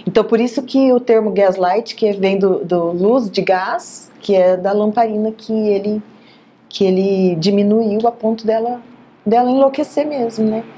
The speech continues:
E os homens fazem isso dentro do relacionamento abusivo.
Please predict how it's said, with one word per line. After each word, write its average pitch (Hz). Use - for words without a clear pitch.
E 220
os 277
homens 311
fazem 277
isso 220
dentro 190
do -
relacionamento 180
abusivo. 170